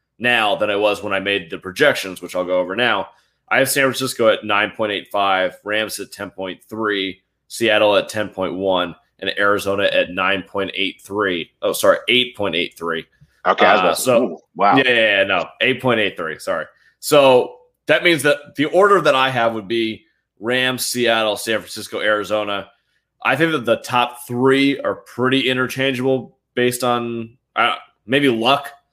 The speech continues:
Speaker 1: They're, <laughs> they're really close. Like, San Francisco's is all based on the transition from Jimmy G to Lance and what that looks like.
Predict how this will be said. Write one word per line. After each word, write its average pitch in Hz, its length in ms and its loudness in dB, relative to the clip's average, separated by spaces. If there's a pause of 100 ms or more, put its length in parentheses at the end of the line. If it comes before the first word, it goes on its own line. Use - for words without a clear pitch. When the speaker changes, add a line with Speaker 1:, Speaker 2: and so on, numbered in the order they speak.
(240)
Speaker 1:
They're, 139 400 2
<laughs> - 40 -20
they're 165 200 4
really 135 280 4
close. - 640 -4 (400)
Like, - 300 -2
San 147 180 0
Francisco's 151 500 -2
is 131 100 -2
all 127 240 0
based 123 260 -2
on 113 400 -2
the 110 80 -10
transition 110 500 -8
from 101 200 -12
Jimmy 107 260 -6
G 101 380 -6 (100)
to 104 120 -10
Lance 98 360 -2
and 95 100 -8
what 98 140 -4
that 92 160 0
looks 98 220 -6
like. 95 200 0